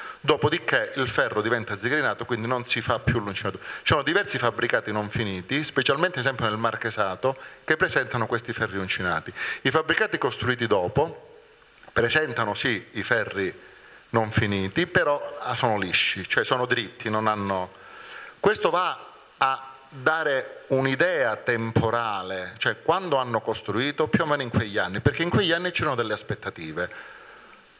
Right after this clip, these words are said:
E vi invito a visitare, ad esempio, Sant'Eufemia d'Aspromonte. Sant'Eufemia d'Aspromonte è un paese interessantissimo da un punto di vista architettonico,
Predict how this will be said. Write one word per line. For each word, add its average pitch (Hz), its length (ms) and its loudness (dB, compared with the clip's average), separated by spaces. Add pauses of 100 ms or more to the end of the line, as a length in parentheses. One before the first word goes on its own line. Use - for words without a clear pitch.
E 127 120 0
vi 123 120 2
invito 175 320 4
a 131 40 4
visitare, 120 540 0
ad 104 60 0
esempio, 110 460 0
Sant'Eufemia 156 560 0
d'Aspromonte. 87 840 -6 (260)
Sant'Eufemia 180 420 2
d'Aspromonte 120 480 2
è - 20 6
un 143 80 2
paese 139 500 0
interessantissimo 110 1040 -2
da 98 60 4
un 101 100 2
punto 104 240 2
di 101 100 0
vista 101 380 0
architettonico, 90 880 -2